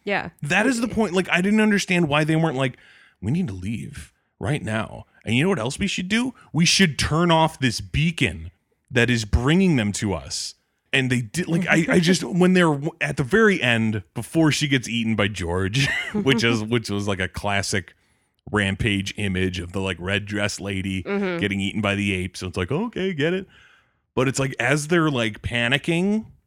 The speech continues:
Speaker 2: to get out of there, I was
Speaker 1: Yeah.
Speaker 2: like, "Turn off the beacon
Speaker 1: Yeah.
Speaker 2: right now." Like, A, you should have turned off the beacon hours ago or days ago or however long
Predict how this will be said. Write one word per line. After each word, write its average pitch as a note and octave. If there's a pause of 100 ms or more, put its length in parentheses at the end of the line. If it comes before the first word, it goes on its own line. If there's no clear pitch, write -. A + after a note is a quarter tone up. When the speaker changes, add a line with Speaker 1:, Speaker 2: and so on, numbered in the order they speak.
(140)
Speaker 2:
to C#3+
get A#2
out G#2+
of C3+
there, G3
I C3
was C3+
Speaker 1:
Yeah. C3+
Speaker 2:
like, A#2+ (420)
"Turn B2+
off C3
the A2+
beacon F#2 (160)
Speaker 1:
Yeah. G3
Speaker 2:
right G#2
now." A#2+
Like, A#2+
A, D3+
you F#3
should D3+
have B2
turned C3
off G#2
the A2
beacon G2
hours F2+
ago E2
or G2
days G2+
ago F2
or D#2+
however C3
long B2+